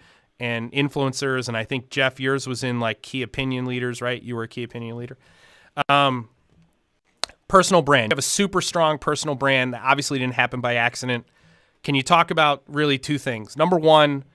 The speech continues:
you know, why does your personal brand matter? Okay, I think you're definitely an authority to speak about that. And number two,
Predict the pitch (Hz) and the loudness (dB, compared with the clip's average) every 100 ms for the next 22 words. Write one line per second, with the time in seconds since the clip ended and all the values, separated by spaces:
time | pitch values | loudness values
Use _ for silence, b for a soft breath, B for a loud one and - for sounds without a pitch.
0 | _ _ _ _ _ _ 151 120 135 156 | _ _ _ _ _ _ -2 0 2 2
1 | 156 143 135 143 143 127 127 117 110 110 | 0 -4 -4 -4 -4 -2 -2 -2 -2 -2
2 | 110 123 120 _ - 113 127 123 117 123 | -2 -6 -10 _ -16 -6 -2 -2 -4 -6
3 | 123 120 120 110 127 117 104 123 117 113 | -6 -6 -6 -6 -6 -6 -6 -6 -6 -6
4 | 110 - 120 110 107 107 113 110 b b | -10 -12 -12 -10 -10 -6 -6 -6 b b
5 | - 143 147 139 - 151 135 127 | -6 0 2 0 -2 -2 -2 -4